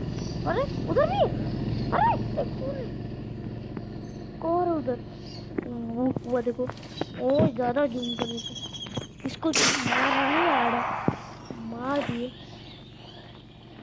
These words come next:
चलो भाई, तीन गो को मार दिए।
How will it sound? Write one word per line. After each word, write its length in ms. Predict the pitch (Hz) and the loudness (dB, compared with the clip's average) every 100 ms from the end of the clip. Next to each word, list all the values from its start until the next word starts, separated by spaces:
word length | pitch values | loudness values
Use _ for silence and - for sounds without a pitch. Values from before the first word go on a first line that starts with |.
| - - - | -16 -10 -4
चलो 200 | 226 233 - - - - - - - - - | -2 -4 -6 -14 -16 -16 -14 -14 -12 -12 -6
भाई, 200 | 226 233 | -2 -2
तीन 580 | 214 - 226 233 254 254 | -2 -6 -2 2 2 2
गो 160 | 226 | 0
को 140 | 220 226 | 0 0
मार 420 | 220 214 220 220 | 0 0 0 0
दिए। 300 | 220 220 226 | 0 -2 -4